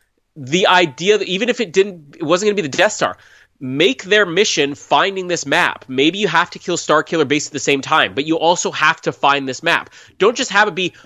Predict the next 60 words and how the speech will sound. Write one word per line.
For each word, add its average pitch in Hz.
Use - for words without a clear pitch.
"Oh, 233
where 165
is 254
the 214
map?" 117
And 151
then 156
suddenly 180
it 156
just 143
shows 156
up 180
at 147
the 151
end. 165
I 196
kept 247
getting 262
really 202
excited 226
every 175
time 170
they 156
mentioned 156
the 147
map 151
of 156
this 127
movie, 208
'cause -
I 143
thought 165
this 160
would 143
be 175
like 160
the 160
search 180
for 185
the 165
Lost 143
Ark 240
and 143
Raiders 151
of 156
the 147
Lost 160
Ark. 269
And 220
it's 214
just, -
it's 214
a 240
map 214
that 196
doesn't 185
matter 202
to 208
the 202
movie. 208